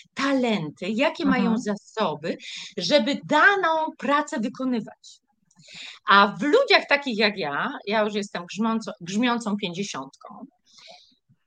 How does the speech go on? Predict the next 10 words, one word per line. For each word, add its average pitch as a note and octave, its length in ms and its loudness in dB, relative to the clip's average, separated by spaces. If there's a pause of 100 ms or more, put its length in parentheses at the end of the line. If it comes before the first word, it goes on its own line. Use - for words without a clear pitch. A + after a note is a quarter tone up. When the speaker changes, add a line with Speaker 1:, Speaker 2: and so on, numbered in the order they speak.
(160)
Speaker 1:
na A3+ 80 -2
przykład E4 220 2 (220)
nikt D#4+ 500 2
nie C#4 320 2
pomyślał, F#3+ 680 -2
że A3+ 120 -4
pracując A#3+ 600 -4
dwadzieścia A#3 680 2
sześć - 420 -6
lat B3+ 320 6